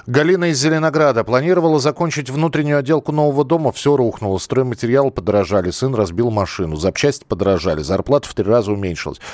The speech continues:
Тут еще война. А, гибнут люди. Сами живы-здоровы, планы ждать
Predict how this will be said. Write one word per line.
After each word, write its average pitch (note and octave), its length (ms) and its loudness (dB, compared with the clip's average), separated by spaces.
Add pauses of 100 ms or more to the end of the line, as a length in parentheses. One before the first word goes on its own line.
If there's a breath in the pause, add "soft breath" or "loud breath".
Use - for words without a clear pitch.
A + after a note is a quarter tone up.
(120 loud breath)
Тут C3 180 0
еще C3 220 2
война. A#2 460 0 (400 loud breath)
А, A#2 260 2
гибнут C3 400 -2
люди. A2+ 240 2
Сами C3 320 0
живы-здоровы, B2+ 920 2
планы C3 460 2
ждать F#2 460 0